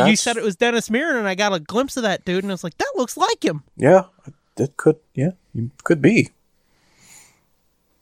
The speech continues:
Speaker 2: Huh, wouldn't that be fucked up if it was like they couldn't get that guy for a day to shoot that pickup shot?
Speaker 1: Oh, wow.
Speaker 2: And they were like,
Speaker 1: Yeah.
Speaker 2: "Here, you look kinda like him, put this hat on."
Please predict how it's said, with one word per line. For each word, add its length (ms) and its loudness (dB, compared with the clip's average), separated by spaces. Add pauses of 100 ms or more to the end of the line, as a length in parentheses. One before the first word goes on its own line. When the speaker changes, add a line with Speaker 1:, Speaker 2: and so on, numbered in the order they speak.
(2750)
Speaker 2:
Huh, 280 4
wouldn't 100 -2
that 80 2
be 80 0
fucked 300 0
up 120 4
if 60 -4
it 40 -4
was 180 -4
like 160 0
they 100 -4
couldn't 260 -2
get 180 -4
that 180 2
guy 180 4
for 180 0
a 60 2
day 380 4 (800)
to 80 -6
shoot 260 -2
that 300 2
pickup 300 0
shot? 320 4
Speaker 1:
Oh, 260 2
wow. 540 -2
Speaker 2:
And 80 2
they 40 6
were 80 6
like, 280 2
Speaker 1:
Yeah. 200 -6
Speaker 2:
"Here, 280 4
you 140 -10
look 220 -2
kinda 180 2
like 220 4
him, 80 -8
put 140 -6
this 140 -6
hat 180 6
on." 240 0